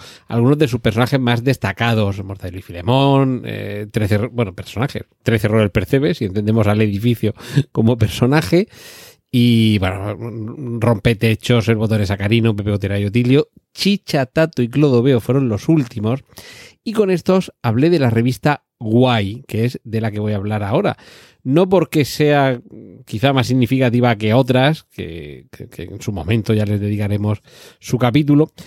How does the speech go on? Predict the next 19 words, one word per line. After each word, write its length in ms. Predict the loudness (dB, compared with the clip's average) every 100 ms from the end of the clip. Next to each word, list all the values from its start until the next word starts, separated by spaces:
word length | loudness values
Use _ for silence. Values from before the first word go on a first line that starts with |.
| -10
sino 360 | 0 2 4
por 200 | 4 0
cerrar 460 | 2 0 2 2 2
ya 180 | 2 2
de 80 | 2
esta 200 | 0 0
forma 460 | 2 2 2 0
este 460 | -2 -2 -2 -2 -2
especial, 680 | -8 -6 -6 -4 0 0 -2 -6 _ _ _ -8
eh, 520 | -4 -2 -4 -6 -6
veraniego 720 | 0 2 4 4 4 4 0 _ -18
de 180 | -4 2
homenaje 400 | 2 2 0 -2
a 60 | -2
Francisco 400 | -2 -6 -6 -4
Ibáñez. 420 | -2 -4 -4 -8 -12
Y 140 | -10
es 60 | -6
que 260 | -4 -6